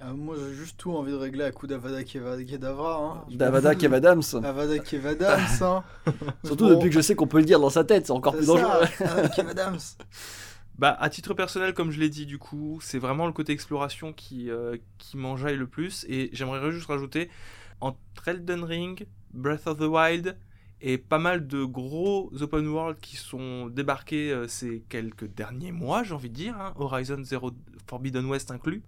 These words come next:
Speaker 3: je suis content, euh, de voir qu'on a une certaine évolution du monde ouvert.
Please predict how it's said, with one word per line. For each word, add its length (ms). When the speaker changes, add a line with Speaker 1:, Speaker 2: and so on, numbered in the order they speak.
Speaker 3:
je 160
suis 240
content, 520
euh, 120
de 140
voir 540
qu'on 240
a 80
une 220
certaine 640
évolution 640
du 140
monde 160
ouvert. 320